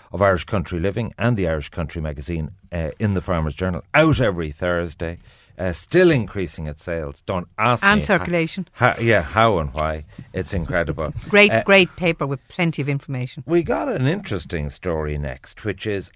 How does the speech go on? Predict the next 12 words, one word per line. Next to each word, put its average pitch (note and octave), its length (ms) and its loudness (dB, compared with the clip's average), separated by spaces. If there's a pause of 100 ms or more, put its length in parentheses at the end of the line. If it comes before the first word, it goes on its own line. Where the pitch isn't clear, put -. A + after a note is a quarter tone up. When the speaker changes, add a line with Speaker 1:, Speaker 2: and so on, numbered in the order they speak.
Speaker 1:
a A#2+ 160 2
Facebook F#3+ 880 -4 (400)
bug E2 500 2
briefly F2+ 720 -2 (200)
unblocked D3+ 680 2
people E2+ 480 -2
on E2+ 260 2
Messenger G2 600 -2 (380)
who'd G3 180 0
previously F#2+ 380 2
been D#2+ 200 0
blocked, - 480 -4